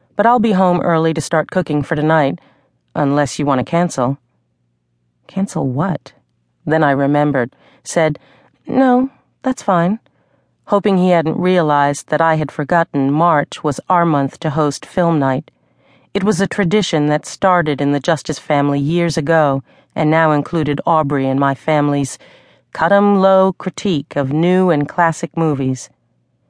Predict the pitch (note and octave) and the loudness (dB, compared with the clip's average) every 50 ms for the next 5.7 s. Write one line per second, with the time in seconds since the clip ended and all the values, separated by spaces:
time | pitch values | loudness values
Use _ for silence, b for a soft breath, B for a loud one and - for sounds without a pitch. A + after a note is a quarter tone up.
0 | _ _ _ _ _ _ _ _ - F#3 D#3+ E3+ F3+ D#3+ - F3 - G#3 G#3 G#3+ | _ _ _ _ _ _ _ _ -8 -8 -4 -4 -4 -4 -4 -2 0 0 2 2
1 | A3 G#3+ G3 G3 G3 G3+ G3+ B3 C4+ C#4+ C#4+ - _ _ _ _ _ _ _ _ | 2 2 2 2 0 0 0 0 0 -2 -2 -6 _ _ _ _ _ _ _ _
2 | _ _ _ _ _ _ _ _ _ _ _ _ G3 F#3+ E3+ F3+ D#3 - - C3+ | _ _ _ _ _ _ _ _ _ _ _ _ -4 -2 0 -2 -2 0 -2 -2
3 | B2+ C#3+ C#3+ C#3 C3+ C#3+ C#3 C#3+ C#3+ - - _ _ _ _ _ _ _ _ _ | -2 0 0 0 0 0 -2 -2 -4 -6 -14 _ _ _ _ _ _ _ _ _
4 | _ _ _ _ _ _ _ _ - F#3+ G3 F#3+ F3 D3 - C#3+ - D#3 D3 D3 | _ _ _ _ _ _ _ _ -2 0 2 2 0 0 -2 -2 0 0 0 0
5 | C#3+ C#3+ C#3+ C#3+ C#3 - E3 E3+ E3 D3+ C3+ - - | 0 -2 -2 -2 -4 -2 -2 0 0 0 0 -2 -4